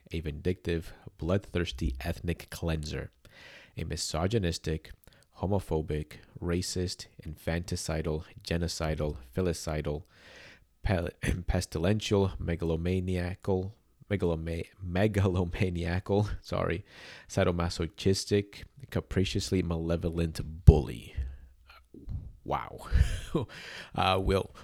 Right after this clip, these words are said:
we have something in common, uh, Richard, uh, Dawkins, and that is that, uh, we both don't believe, uh, in that God.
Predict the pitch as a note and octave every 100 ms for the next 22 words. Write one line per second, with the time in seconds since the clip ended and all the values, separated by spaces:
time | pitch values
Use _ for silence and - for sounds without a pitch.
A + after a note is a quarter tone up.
0 | - G2+ - - - A#2+ F#2+ F#2 E2 F#2
1 | F#2 C#2+ D2+ - - - - - - -
2 | F2 D#2+ D2+ - - - - E2 D#2+ D2+
3 | E2 D#2+ F2+ - D#2+ D#2 D#2 D2+ E2+ D#2
4 | D2+ - E2 E2 E2 D#2+ E2+ F2 - E2+
5 | F2+ E2+ E2+ A2+ D2+ - - E2+ D#2+ D#2+
6 | E2 - D2 D2